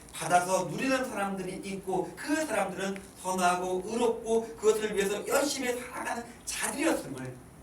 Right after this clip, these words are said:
그런 자들에게 성탄의 의미가 있음을 우리가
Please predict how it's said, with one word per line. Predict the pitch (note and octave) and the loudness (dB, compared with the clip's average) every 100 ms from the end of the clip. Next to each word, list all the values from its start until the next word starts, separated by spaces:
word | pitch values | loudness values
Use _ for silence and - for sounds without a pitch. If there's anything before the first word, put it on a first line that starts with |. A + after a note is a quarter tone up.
| - - - - - - - - - - - - | -20 -20 -20 -20 -20 -20 -20 -20 -20 -20 -20 -10
그런 | - E4 E4 | 4 6 6
자들에게 | A3+ E3+ E3 D#3+ D#3 F3 B3+ - - | 4 2 2 0 2 2 0 -4 -14
성탄의 | - G#3+ A3 G#3 G#3 G#3 G3+ | -6 -2 0 0 0 -2 -2
의미가 | A3+ C4 B3 A#3 - | 0 2 4 4 2
있음을 | C#4+ - A#3 A#3 - - | 0 0 0 0 -2 -8
우리가 | - C3 C#3+ F#3+ | -8 -4 0 -2